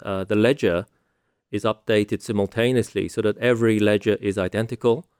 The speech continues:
And in that sense, uh, there is no need for a central authority. So if I were to make a,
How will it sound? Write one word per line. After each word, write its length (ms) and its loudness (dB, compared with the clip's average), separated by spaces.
And 140 0
in 80 2
that 240 0
sense, 540 0
uh, 260 0
there 160 2
is 100 0
no 160 2
need 220 2
for 140 -4
a 60 -2
central 600 -2
authority. 640 -8
So 160 2
if 140 -2
I 160 4
were 140 4
to 100 -4
make 420 0
a, 160 -4